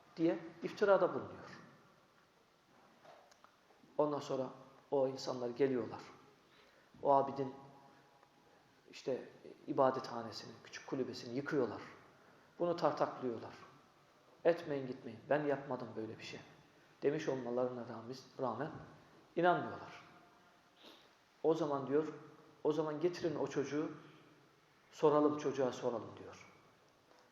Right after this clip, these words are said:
Getiriyorlar gerçekten çocuğu ortaya koyuyorlar. "Ey çocuk,"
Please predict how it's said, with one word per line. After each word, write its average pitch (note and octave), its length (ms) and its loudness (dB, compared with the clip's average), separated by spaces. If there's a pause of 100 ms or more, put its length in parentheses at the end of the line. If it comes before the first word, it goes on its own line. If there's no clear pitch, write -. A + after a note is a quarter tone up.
Getiriyorlar D3 540 2
gerçekten C#3+ 480 0 (120)
çocuğu C3 300 -6 (680)
ortaya A#2+ 440 -2
koyuyorlar. A#2+ 440 -2 (720)
"Ey F#3 160 8
çocuk," - 400 -2